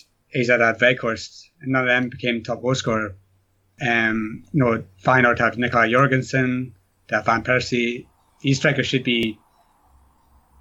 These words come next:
getting at least twenty goals a season, but they're not anymore. Um, but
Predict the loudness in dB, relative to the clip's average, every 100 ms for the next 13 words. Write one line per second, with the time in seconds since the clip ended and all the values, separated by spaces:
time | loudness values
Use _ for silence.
0 | _ -2 0 -2 -10 -12 -20 _ _ _
1 | _ -4 -2 -2 -6 0 2 2 -2 -2
2 | -4 -4 -4 0 0 0 -2 -4 -6 -10
3 | -14 -6 -2 -2 -4 -12 -20 _ _ _
4 | _ _ _ _ -20 -20 _ 0 0 0